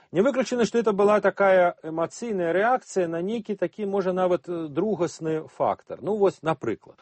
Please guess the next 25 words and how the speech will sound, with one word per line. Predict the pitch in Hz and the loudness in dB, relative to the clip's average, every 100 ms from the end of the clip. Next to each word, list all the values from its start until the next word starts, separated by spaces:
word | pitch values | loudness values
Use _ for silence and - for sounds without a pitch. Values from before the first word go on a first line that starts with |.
| _ | _
вось | 131 160 - | -2 -2 -2
вызваліў, | 120 247 214 208 185 160 | 0 2 4 4 4 4
э, | 151 139 139 | 4 4 2
Лукашенка | 135 131 - 185 143 | 0 -2 0 -4 -4
Казуліна. | 139 143 110 92 - _ _ _ | -6 -6 -6 -10 -14 _ _ _
А | - 117 117 | -2 0 2
Казулін, | 120 - 151 220 262 208 | 0 0 0 0 2 2
замест | 143 156 151 - | 0 0 -2 -4
таго, | 143 143 | -4 -2
каб | 139 - | -4 -6
сядзець | 151 151 208 | -2 0 -2
ціха, | - 277 - - | -2 -4 0 2
вось | 220 185 | 2 0
ён | 151 | -4
едзе | 127 139 117 | -2 -2 -2
ў | 135 | -2
Брусэль, | 151 185 - 262 254 208 | 0 0 0 0 0 2
там | 165 170 | 2 2
яго | 151 135 143 | 2 0 -2
слухаюць | 156 151 - 131 | 0 -2 0 -2
еўрапейскія | 143 135 131 143 131 - 135 | 2 2 2 0 -4 -4 -4
міністры, | 131 170 247 240 - 220 208 - - | -2 -2 0 -2 0 0 0 -4 -20
а | - 135 | -2 0
лукашэнкаўскага | 131 - - 233 240 226 - 220 | 2 0 0 -2 0 -2 0 0
міністра | 226 226 226 - 165 143 | 0 -2 -4 -2 0 0